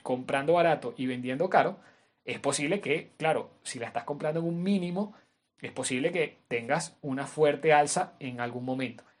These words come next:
Como te dije, no tiene que ser en un día, en una semana. Si estás jugando una operación de swing trading, como te comenté al inicio del podcast, puedes de repente comprar eso para vender en tres meses o para vender en un año incluso. Entonces es posible que sí salgas muy rentable luego.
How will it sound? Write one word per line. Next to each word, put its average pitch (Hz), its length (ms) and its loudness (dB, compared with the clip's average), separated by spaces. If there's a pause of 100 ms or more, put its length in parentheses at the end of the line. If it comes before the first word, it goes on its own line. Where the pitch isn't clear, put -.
(160)
Como 123 200 -4
te 143 60 0
dije, 131 220 0
no 131 180 -8
tiene 131 160 -4
que 160 120 -2
ser - 260 0 (340)
en 127 160 -2
un 139 160 -4
día, 175 240 2
en 139 80 -2
una 156 140 -4
semana. 190 480 -2
Si - 160 -6
estás 131 180 -4
jugando 165 400 2
una 131 140 -4
operación 147 360 -2
de 156 140 -2
swing 226 380 0
trading, 208 440 4
como 139 240 -6
te 131 80 -8
comenté 123 480 -6 (380)
al 143 140 2
inicio 131 320 -2
del 180 80 -2
podcast, 214 480 -2 (200)
puedes 170 260 4
de 208 100 8
repente 202 560 0 (300)
comprar 160 400 4
eso 208 260 2
para 156 160 4
vender 139 260 -4
en 156 100 -2
tres 156 200 -4
meses 160 380 -2 (280)
o 151 160 -4
para 127 200 2
vender 127 240 -4
en 165 120 -4
un 185 160 -2
año 165 340 0
incluso. 127 560 -6 (600)
Entonces 127 320 -2
es 160 60 -4
posible 185 440 0
que 160 280 0
sí - 200 -2
salgas 180 320 2
muy 170 160 0
rentable 143 480 0
luego. 117 300 -4